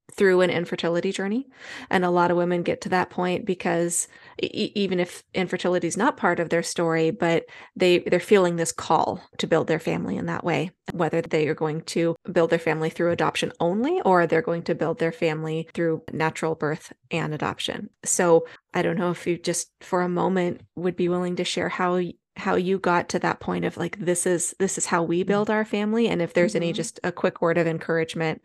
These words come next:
Speaker 1: or hope for women who are wondering if that's gonna be part of their story.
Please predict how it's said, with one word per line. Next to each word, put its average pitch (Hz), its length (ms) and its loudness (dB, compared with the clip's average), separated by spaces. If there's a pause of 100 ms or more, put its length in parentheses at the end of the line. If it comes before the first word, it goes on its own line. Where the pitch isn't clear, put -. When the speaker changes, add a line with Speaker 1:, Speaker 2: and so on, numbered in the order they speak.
(160)
Speaker 1:
or 226 120 8
hope 190 320 2 (200)
for 185 220 0
women 175 300 2
who 185 180 0
are 165 300 2 (160)
wondering 185 680 4
if 160 140 -8
that's - 240 -2
gonna 170 160 -6
be 165 120 -6
part - 240 -8
of - 100 -10
their - 160 -6
story. 196 460 -10